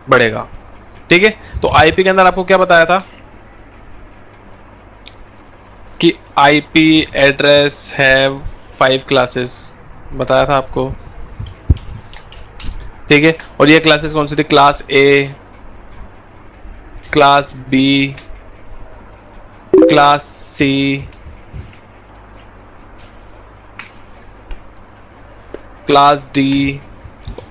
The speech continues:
और last में अपनी आती थी class E, ठीक है ना। और इन सब की range भी बताई थी आपको कि एक से कहाँ तक है, वन ट्वेंटी सेवन तक है।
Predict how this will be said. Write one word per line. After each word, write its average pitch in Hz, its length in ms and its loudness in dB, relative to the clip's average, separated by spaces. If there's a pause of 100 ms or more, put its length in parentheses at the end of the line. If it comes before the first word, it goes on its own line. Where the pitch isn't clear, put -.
और 139 100 2
last 139 320 -2
में 139 80 0
अपनी 135 160 -6
आती 131 180 -2
थी 143 80 -6
class 135 520 -2 (280)
E, 226 80 -4
ठीक - 640 -16
है 151 100 2
ना। 185 120 0 (360)
और 147 120 4
इन 160 80 0
सब 160 180 -2
की 170 120 0
range 151 320 0
भी 170 80 2
बताई 151 280 4
थी 147 80 0
आपको 135 200 -2
कि - 220 -12 (260)
एक 143 240 0
से 147 320 0 (380)
कहाँ 135 180 -2
तक 143 120 -2
है, 147 260 -4 (680)
वन 139 180 -2
ट्वेंटी 139 260 -4
सेवन 117 280 -6
तक 110 120 -10
है। - 220 -18